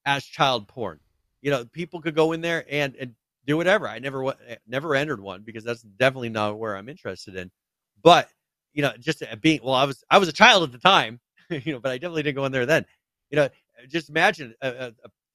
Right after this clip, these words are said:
fourteen, fifteen-year-old thinking, "Oh, this internet thing looks cool." You go into an I R C chat,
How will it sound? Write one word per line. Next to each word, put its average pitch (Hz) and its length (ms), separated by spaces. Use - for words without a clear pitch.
fourteen, 165 460
fifteen-year-old 110 720
thinking, 160 240
"Oh, 185 100
this 156 180
internet 185 300
thing 131 160
looks 107 240
cool." 117 240
You 131 100
go 160 140
into 156 120
an 127 80
I 120 80
R 160 60
C 160 180
chat, 107 360